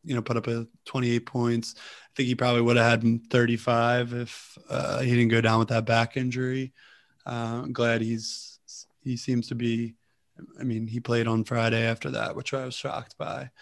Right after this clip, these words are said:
Um, so overall, I mean, I thought both teams looked pretty good. I think that's pretty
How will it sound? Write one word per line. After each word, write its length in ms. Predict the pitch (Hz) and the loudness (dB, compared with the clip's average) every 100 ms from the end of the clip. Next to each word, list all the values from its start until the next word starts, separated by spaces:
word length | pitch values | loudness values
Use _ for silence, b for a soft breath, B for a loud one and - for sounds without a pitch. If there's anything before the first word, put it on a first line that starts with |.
| b b b | b b b
Um, 600 | - 120 117 113 113 117 | -4 -2 0 -2 -4 -6
so 340 | - - 127 127 | -2 2 2 4
overall, 420 | 170 170 131 135 | 2 4 6 6
I 60 | 127 | 4
mean, 120 | 123 | 2
I 20 | |
thought 260 | 117 120 - | 0 -4 -4
both 200 | 123 120 | -2 -2
teams 280 | 131 120 113 | 0 -2 -2
looked 180 | 120 - | -4 -4
pretty 180 | 123 117 | -4 0
good. 220 | 117 117 | 0 0
I 60 | |
think 180 | 110 117 | 0 -2
that's 180 | 117 - | -4 -4
pretty 360 | - 120 113 | -2 0 0